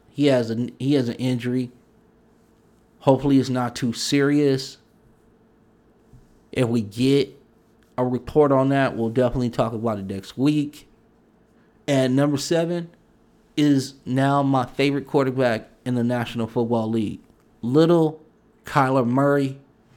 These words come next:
<laughs> has the Cardinals in the seventh spot at seven and six. He just looks like a, he just looked like magic, 'cause he's so sh-, he's so tiny, and he just,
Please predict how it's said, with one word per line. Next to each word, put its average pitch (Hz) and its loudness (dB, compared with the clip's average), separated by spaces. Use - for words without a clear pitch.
<laughs> - -20
has 127 -2
the 127 -6
Cardinals 139 -4
in 143 4
the 127 2
seventh 139 2
spot 143 0
at 117 -6
seven 139 -2
and 117 -6
six. 135 -6
He 214 4
just 262 0
looks 165 0
like 131 0
a, 104 -4
he 165 0
just 233 0
looked 147 -2
like 107 -2
magic, 123 -2
'cause 160 2
he's 151 -2
so 208 2
sh-, 196 -6
he's 170 -4
so 233 0
tiny, 135 -4
and 196 2
he 220 6
just, 233 -4